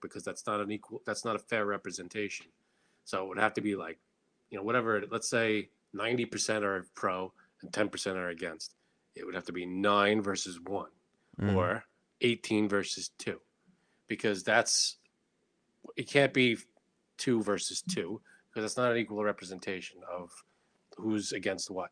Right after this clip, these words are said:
Speaker 1: And let's hear both sides. Let's hear, all right, what's your case?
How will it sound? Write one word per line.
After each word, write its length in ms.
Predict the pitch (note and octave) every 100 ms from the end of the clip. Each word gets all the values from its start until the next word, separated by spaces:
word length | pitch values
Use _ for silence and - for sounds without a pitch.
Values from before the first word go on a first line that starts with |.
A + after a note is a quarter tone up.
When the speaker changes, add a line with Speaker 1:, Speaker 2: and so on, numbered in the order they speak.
| _ _ _ - - _ -
Speaker 1:
And 360 | D3 C#3+ D#3
let's 200 | C#3 C#3+
hear 160 | - C3+
both 200 | B2 B2+
sides. 440 | D#3+ E3 - - - -
Let's 200 | A#2 -
hear, 360 | C3 B2 A#2+ - -
all 80 | C#3+
right, 200 | A#2 - - _ _ _ _ _ _ _
what's 360 | A#2 A#2 - -
your 100 | A#2
case? 360 | - A2+ A2